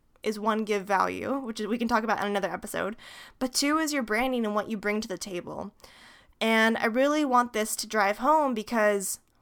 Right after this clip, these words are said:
what really happens a lot of the time is that we either spend too much time on branding or not enough time. And I'd rather you guys know about the second one 'cause I feel like a lot of us try and spend too much time on branding. At least I did starting out.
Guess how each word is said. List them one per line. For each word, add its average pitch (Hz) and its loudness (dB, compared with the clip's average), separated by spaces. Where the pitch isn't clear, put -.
what 214 -2
really 254 4
happens 254 4
a 214 -2
lot 214 0
of 196 -2
the 202 -8
time 220 -4
is 220 -2
that 202 4
we 233 -6
either 240 2
spend 214 -6
too 285 -4
much 339 -2
time 247 0
on 220 0
branding 190 -4
or 214 0
not 214 2
enough 196 -2
time. - -10
And 214 2
I'd 233 6
rather 269 4
you 294 -2
guys 247 2
know 208 0
about 196 -2
the 226 -14
second 214 -8
one 240 0
'cause - -8
I 202 -2
feel 214 -4
like 202 0
a 185 -6
lot 233 0
of 185 -4
us 185 -6
try 196 -4
and 202 -6
spend 202 -6
too 208 -6
much 190 -6
time 208 -6
on 202 -4
branding. 220 -6
At 226 -2
least 240 -2
I 95 2
did 92 -6
starting - -10
out. 95 -6